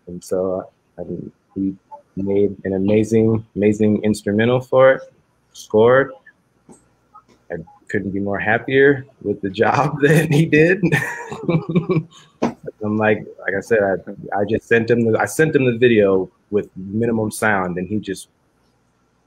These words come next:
created masterpiece. And so it was,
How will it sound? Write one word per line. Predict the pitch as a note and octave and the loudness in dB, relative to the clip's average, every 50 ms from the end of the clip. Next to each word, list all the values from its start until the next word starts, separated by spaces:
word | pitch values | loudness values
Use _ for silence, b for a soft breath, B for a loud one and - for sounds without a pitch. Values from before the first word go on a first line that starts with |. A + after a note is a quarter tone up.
| _ _ _ _ - | _ _ _ _ -12
created | - - G#2 G#2 G#2+ G#2+ G2+ G2+ F#2 F2+ - _ _ _ _ _ _ _ _ _ _ _ _ _ _ _ _ _ _ _ _ _ _ _ _ _ _ _ - | -6 -2 0 2 4 4 4 2 0 -2 -6 _ _ _ _ _ _ _ _ _ _ _ _ _ _ _ _ _ _ _ _ _ _ _ _ _ _ _ -10
masterpiece. | F#2+ G2+ G#2+ A#2+ B2 - - D#2+ - F#2 E2 D#2+ - - | -6 -2 -2 -2 -2 -4 -8 -12 -12 -12 -12 -12 -14 -14
And | D#2+ D2+ | -16 -8
so | - G2 F#2+ G2 | -4 -2 0 2
it | G2 F#2+ | 0 0
was, | G2 E2+ E2 - | -2 -4 -8 -16